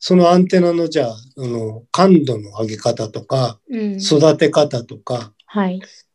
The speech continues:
Speaker 1: それ、あの、方向性は、まあ、人それぞれでいいんですけれども、
Speaker 2: はい。
Speaker 1: うんと、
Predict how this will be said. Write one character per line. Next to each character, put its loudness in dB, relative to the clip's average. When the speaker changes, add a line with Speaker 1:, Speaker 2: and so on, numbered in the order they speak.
Speaker 1:
そ 4
れ、 4
あ -8
の、 -2
方 0
向 0
性 2
は、 0
ま 0
あ、 -2
人 -8
そ -8
れ -2
ぞ -2
れ -4
で -14
い -4
い -2
ん -2
で -12
す -12
け -14
れ -18
ど -14
も、 0
Speaker 2:
は -2
い。 -4
Speaker 1:
う -2
ん -6
と、 2